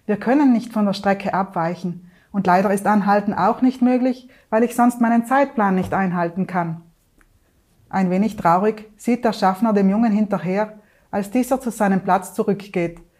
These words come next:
Denn auf einmal merkt er, dass er nicht nur von den Zügen, sondern eigentlich von seinem eigenen Leben geredet hat.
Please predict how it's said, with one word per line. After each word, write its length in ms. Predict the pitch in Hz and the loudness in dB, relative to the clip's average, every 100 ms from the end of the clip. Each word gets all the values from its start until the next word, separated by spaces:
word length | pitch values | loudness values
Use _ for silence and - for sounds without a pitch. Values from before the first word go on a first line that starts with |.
| _ _ _ _ - | _ _ _ _ -6
Denn 160 | 170 165 | -2 -2
auf 160 | 160 | -2
einmal 280 | 180 196 202 | -2 2 2
merkt 340 | 185 196 190 | 4 2 0
er, 240 | 226 214 214 | -2 -2 -2
dass 160 | 202 190 | -6 -2
er 80 | 190 | 0
nicht 240 | 226 - | 0 0
nur 80 | 214 | -2
von 180 | 208 196 | 0 0
den 180 | 180 170 | 0 -2
Zügen, 520 | 220 240 247 240 - _ - | -2 2 2 0 -8 _ -4
sondern 180 | 202 | -2
eigentlich 400 | 190 196 233 247 | 0 0 0 -2
von 120 | - 208 | -4 -4
seinem 260 | 202 196 | -2 -2
eigenen 440 | 196 196 233 240 226 | 0 0 2 2 2
Leben 500 | 196 220 233 220 - | 4 2 2 -4 -6
geredet 480 | 202 180 175 170 170 | -2 0 -2 -4 -6
hat. 280 | 156 - | -8 -10